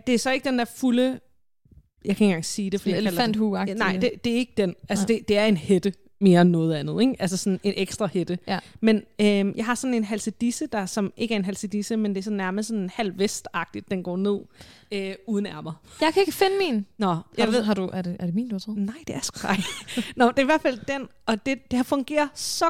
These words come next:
Speaker 1: godt, når jeg tager den der hætte på, og så den ud over, så det lukker det hele
Speaker 2: Ja,
Speaker 1: inden,
Speaker 2: ja, ja.
Speaker 1: og så en jakke,
Speaker 2: Ja, det er
Speaker 1: og
Speaker 2: dejligt.
Speaker 1: så en hætte ovenpå.
Speaker 2: Ja.
Speaker 1: Øhm, og jeg kan sgu godt lide det. Jeg synes, det kan noget.
Speaker 2: Jamen, det, det er det, jeg mener. Altså,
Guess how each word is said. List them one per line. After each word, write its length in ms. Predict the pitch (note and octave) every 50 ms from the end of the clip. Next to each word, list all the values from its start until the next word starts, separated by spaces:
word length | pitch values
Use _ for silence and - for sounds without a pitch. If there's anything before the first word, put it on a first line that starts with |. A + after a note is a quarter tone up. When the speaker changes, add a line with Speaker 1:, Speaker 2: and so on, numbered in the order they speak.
| E4
Speaker 1:
godt, 240 | - A3 G#3 - - -
når 100 | - A3+
jeg 100 | G#3+ G#3+
tager 140 | - - A3+
den 140 | G3+ A3 G#3+
der 80 | G#3
hætte 360 | G#3 G3+ - C4+ B3+ B3+ D#4 D#4+
på, 280 | - - C4+ A#3 G#3 - _ _ _ _ _ _ _ _
og 80 | - A3+
så 80 | - B3+ - -
den 160 | - B3+ G#3+ - _ _ -
ud 160 | D#4 E4+ E4+
over, 320 | C#4 A3 G3+ F3+ F3+ F3 G#3
så 140 | - - B3
det 120 | A3+ G#3+
lukker 260 | A3 A#3 A3 G#3+ A3 A3
det 100 | A3+ A3
hele 380 | - - - C#4+ C#4+ D#4 - G#3+
Speaker 2:
Ja, 100 | - B3+
Speaker 1:
inden, 300 | A3+ A3 G#3 G#3+ A3+ B3
Speaker 2:
ja, 100 | G3 F3 - - - -
ja. 100 | - E3 - -
Speaker 1:
og 120 | - E3
så 280 | - - - D4+ C#4 C4+
en 140 | C4+ C4
jakke, 360 | B3+ A3 F#3+ F3+ F#3 F3+ - A3+
Speaker 2:
Ja, 60 | A#3
det 40 | G3+
er 40 | F#3+
Speaker 1:
og 180 | F#3 F#3+ A#3
Speaker 2:
dejligt. 160 | - - - -
Speaker 1:
så 120 | - B3+
en 140 | B3 B3 B3
hætte 260 | G#3+ A3 G3+ F#3+ A3+
ovenpå. 400 | G#3 F#3 F#3 F#3+ F#3+ A3 G3+ - - E3+ D#3+ - - - - - - -
Speaker 2:
Ja. 220 | G#3+ G#3 G3+ G3
Speaker 1:
Øhm, 300 | F#3+ G3 G3 G3 F#3+ F3+ - - - _ _ _ _ _ _ _ _ _
og 300 | F#3+ G3 A3+ E3+ D#3+ -
jeg 140 | - F#3 -
kan 80 | - C#5 D#5 C5+
sgu 120 | - -
godt 160 | - G#4+ A#4 B4 B4
lide 80 | A4+ - -
det. 20 | - - -
Jeg 80 | E4+ -
synes, 140 | G4 G4
det 80 | - G#4
kan 100 | - G#4+ G#4+
noget. 180 | G#4 G4 G4 - - - -
Speaker 2:
Jamen, 260 | - A#3 A#3 A#3 A#3
det, 200 | B3+ B3+ - -
det 60 | B3
er 40 | B3
det, 60 | B3+
jeg 80 | C4+ C4+
mener. 380 | C4+ C4+ C4 A3 F3+ - -
Altså, 300 | - - F#3+ - G3 F#3+